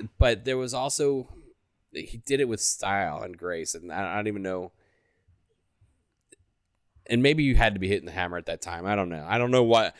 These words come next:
I'm trying to, like, you know, off balance it what you were talking about earlier with the new Twilight Zone, but he did it so fucking well, man.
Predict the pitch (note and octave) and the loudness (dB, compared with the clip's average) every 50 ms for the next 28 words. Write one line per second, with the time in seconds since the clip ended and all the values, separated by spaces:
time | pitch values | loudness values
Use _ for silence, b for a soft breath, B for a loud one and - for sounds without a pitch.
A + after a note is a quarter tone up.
0 | b b b B2 C3 - E3+ D3+ D3 C#3 B2+ B2 A#2+ A2+ G#2 _ - - G2+ A#2+ | b b b -2 2 6 6 6 8 6 6 6 6 4 4 _ -18 -14 -10 -6
1 | A2+ G#2+ G2 - E2 A2 A2 - - - G#2+ G#2 G#2 G#2+ G2+ - G2 D#2+ C#2+ G2 | -6 -6 -6 -2 0 0 0 0 2 2 2 2 0 -4 -4 -6 -6 -6 -4 -4
2 | G2 D#2 D#2 G2 G2 F2+ - - G2 F#2 F#2+ F#2+ F#2 F2 F2+ F#2 F2+ E2+ E2+ E2+ | -4 -4 -4 -6 -8 -6 -2 -2 -4 -4 -4 -8 -6 -4 -4 -4 -4 -6 -8 -10
3 | E2+ E2 F2 F2+ F2 E2 - G#2+ G2+ F#2+ F2 E2 D#2 F2+ E2+ E2 E2 E2+ E2 - | -10 -12 -10 -12 -10 -4 -2 0 0 0 -2 -4 -8 -12 -16 -16 -16 -16 -18 -20
4 | - - B2+ _ _ _ _ _ _ _ _ _ _ _ - A2+ A#2 A2 A2+ G#2 | -20 -20 -20 _ _ _ _ _ _ _ _ _ _ _ -4 -2 0 2 2 2
5 | G2+ F#2 - - G2 F#2 F2+ - - F#2 F2 - F2 F2 F2 F2 F2 E2+ D#2 D#2 | 2 0 0 -2 -2 -2 -4 -4 -6 -6 -6 -6 -10 -12 -10 -10 -10 -10 -12 -14
6 | D#2 D#2+ F#2 | -18 -20 -20